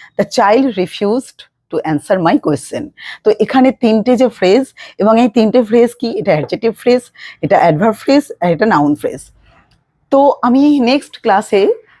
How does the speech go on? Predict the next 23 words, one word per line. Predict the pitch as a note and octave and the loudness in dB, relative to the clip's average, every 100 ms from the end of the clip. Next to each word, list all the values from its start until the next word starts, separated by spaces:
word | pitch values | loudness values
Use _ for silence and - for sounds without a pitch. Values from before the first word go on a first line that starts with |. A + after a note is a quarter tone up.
| _ D#3+ | _ -2
আমি | F3 F#3 E3+ - | 0 0 -2 0
অনেক | A3+ D#4+ C#4 - | 2 2 0 -2
এমন | A3+ A#3 | 0 0
এক্সাম্পল | F3 D#3+ G3+ F3+ E3 D#4 - _ _ - F#3 F3 | -2 -2 -2 0 0 -2 -6 _ _ -8 -2 2
দিয়ে | B3 F3+ G#3 | 4 2 2
তোমাদেরকে | F#3+ E3 D#3+ D3 | 0 0 0 -2
আমি | F3+ F3 | -2 0
দেখাবো | F3 - E3 F3+ - | -2 -2 -4 -4 -2
এটা | G3 F3 | -2 0
নাউন | D3 D#3 F3 - | 0 0 -2 -4
ফ্রেজ, | F#3 F3+ - _ - - | -6 -6 -8 _ -16 -6
এটা | E3+ E3 | 0 2
অ্যাডজেক্টিভ | F3 G#3+ A3 A#3+ A#3+ - | 2 0 0 -2 -2 0
আর | E3 | 0
এটা | D#3+ F#4 | -2 -6
অ্যাডভার্ব | D3+ E3 C3+ | -4 -4 -6
ফ্রেজ। | - - - _ - - | -10 -18 -20 _ -18 -2
তাহলে | B3 C#4 | 2 2
তোমরা | D4 D4+ - | 2 2 2
আইডেন্টিফাই | G3 A#3 B3+ C4 | 0 0 0 0
করতে | C4+ C#4 | -2 -4
সুবিধা | F3+ G3+ B3 | -2 0 0
হবে | G#3+ D3 | 0 -4